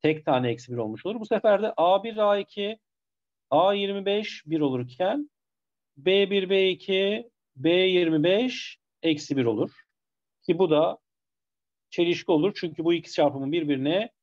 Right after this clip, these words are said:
eşit olması gerekiyordu. Dolayısıyla ne diyoruz arkadaşlar? Bu toplam sıfır.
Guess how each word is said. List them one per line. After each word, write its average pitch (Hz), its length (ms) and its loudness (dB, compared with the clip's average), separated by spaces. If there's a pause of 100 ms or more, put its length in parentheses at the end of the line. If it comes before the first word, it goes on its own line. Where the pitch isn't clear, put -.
(440)
eşit 151 220 -2
olması 123 400 -2
gerekiyordu. 110 800 -2 (640)
Dolayısıyla 170 880 2 (800)
ne 165 160 0
diyoruz 120 280 2
arkadaşlar? 117 800 0 (680)
Bu 156 240 2
toplam 127 500 0
sıfır. 175 720 -2